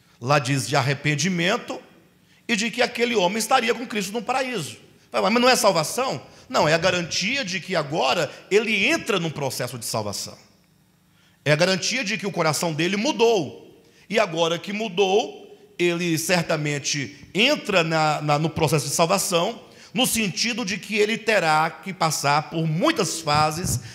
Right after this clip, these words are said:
na medida que o seu coração vai sendo mudado pouco a pouco. O coração e a mente de alguém, de uma pessoa, não muda de um dia pra noite, porque nós somos constituição, nós somos processos,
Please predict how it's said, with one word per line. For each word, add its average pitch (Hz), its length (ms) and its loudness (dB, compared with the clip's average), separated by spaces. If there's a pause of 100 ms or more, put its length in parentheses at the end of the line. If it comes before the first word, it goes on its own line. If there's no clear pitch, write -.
na 165 140 2
medida 180 440 0
que 175 60 -6
o 170 40 -6
seu 185 120 -4
coração 143 640 0 (240)
vai 143 140 2
sendo 135 380 -2
mudado 127 560 0
pouco 123 260 -4
a 139 40 -2
pouco. - 440 -16 (220)
O 113 80 -10
coração 202 920 2 (280)
e 165 100 2
a 156 80 6
mente 151 500 -2
de 131 120 0
alguém, 131 440 0
de 123 100 -4
uma 123 80 0
pessoa, 151 600 -2 (220)
não 240 380 4
muda 208 440 0
de 180 100 -6
um 196 80 -6
dia 156 220 -6
pra 175 140 -8
noite, - 480 -12 (440)
porque 156 160 2
nós 185 160 4
somos 180 380 -2
constituição, 175 840 -2 (720)
nós 160 240 4
somos 156 300 -4
processos, - 840 -10